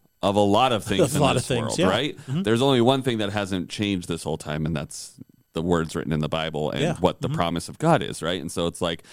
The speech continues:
Speaker 1: this world's constantly telling you one thing or another is suddenly the new true thing, and it's like, no,
Speaker 2: And it
Speaker 1: there's
Speaker 2: doesn't
Speaker 1: only one
Speaker 2: deliver.
Speaker 1: thing.
Speaker 2: It's a
Speaker 1: Yeah,
Speaker 2: lie.
Speaker 1: it never, it never delivers. It's never,
Speaker 2: Yeah.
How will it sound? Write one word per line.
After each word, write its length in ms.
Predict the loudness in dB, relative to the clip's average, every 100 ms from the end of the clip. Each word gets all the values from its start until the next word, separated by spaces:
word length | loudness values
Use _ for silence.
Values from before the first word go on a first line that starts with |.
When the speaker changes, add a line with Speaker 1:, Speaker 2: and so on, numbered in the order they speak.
| -20 -12
Speaker 1:
this 140 | 2
world's 220 | 4 4
constantly 360 | 0 -2 -2 -2
telling 240 | 0 2
you 100 | 4
one 180 | 4 2
thing 140 | 0 0
or 40 |
another 360 | 2 2 0 -2
is 180 | -4 -4
suddenly 360 | -4 -2 -2
the 100 | -2
new 180 | -2 -2
true 400 | -4 0 4 4
thing, 480 | 2 -2 -2 -4 -8 -14 -20 -14
and 140 | -6 -4
it's 240 | -4 -6
like, 380 | -4 -4 -6 -2
no, 420 | 0 4 2 0 -8 _ _ _ _ _
Speaker 2:
And 120 | 0
it 40 | 2
Speaker 1:
there's 100 | 6
Speaker 2:
doesn't 220 | 6 6
Speaker 1:
only 80 | 4
one 80 | 4
Speaker 2:
deliver. 240 | 4 2
Speaker 1:
thing. 80 | 0
Speaker 2:
It's 120 | -2
a 60 | 0
Speaker 1:
Yeah, 140 | 0
Speaker 2:
lie. 200 | 0 0
Speaker 1:
it 40 | 0
never, 340 | 0 2 0
it 120 | 4
never 240 | 2 2 0
delivers. 420 | 2 2 -2 -6
It's 180 | -4 -2
never, 320 | 0 2 2
Speaker 2:
Yeah. 220 | 0 -4